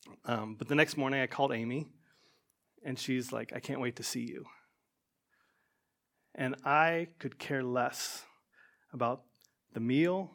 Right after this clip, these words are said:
there, the pool, the hotel, the soft bed. I got up, scarfed some food down, and was back on the road, uh, because there would be nothing that would satisfy until I was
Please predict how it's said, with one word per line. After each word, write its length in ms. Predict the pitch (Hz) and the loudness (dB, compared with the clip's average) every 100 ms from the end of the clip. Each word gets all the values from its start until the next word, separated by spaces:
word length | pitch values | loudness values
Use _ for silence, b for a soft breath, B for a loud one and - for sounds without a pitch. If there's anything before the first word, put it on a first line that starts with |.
| - | -4
there, 580 | 147 160 165 165 147 - _ _ 160 - - | 2 4 4 0 -6 -20 _ _ -20 -18 -14
the 60 | |
pool, 680 | - - 175 180 175 170 - b b b b | -6 4 6 6 4 -2 -8 b b b b
the 80 | - | -8
hotel, 520 | 110 117 170 180 180 | -6 2 8 8 8
the 120 | 147 | 2
soft 300 | 135 139 123 | 0 0 0
bed. 340 | - 143 143 139 b b | 4 4 2 -6 b b
I 140 | 151 | 4
got 360 | 143 127 156 165 | 4 8 10 10
up, 180 | 165 - | 6 2
scarfed 400 | - - 160 156 | 0 8 8 8
some 180 | 156 143 | 0 0
food 280 | - 151 | 0 2
down, 180 | 143 139 | 6 4
and 100 | 123 | 4
was 140 | 107 104 | -2 -4
back 380 | 110 135 131 | 6 6 6
on 120 | 139 127 | 0 -2
the 100 | 117 | 0
road, 400 | 113 113 117 120 B B - | 0 -2 -4 -8 B B -10
uh, 280 | 113 117 | -6 -4
because 460 | 143 135 139 151 139 | -6 -8 0 2 4
there 120 | 160 | 2
would 140 | 147 139 | 2 0
be 100 | 135 | 0
nothing 640 | 127 143 165 165 190 175 | 0 2 2 2 2 2
that 120 | 165 | 2
would 120 | 139 | -2
satisfy 800 | - - 139 131 117 - 113 104 | -4 4 4 4 0 -4 -2 -2
until 360 | 110 107 139 123 | -2 -6 -2 -2
I 60 | |
was 220 | 113 110 | -2 -6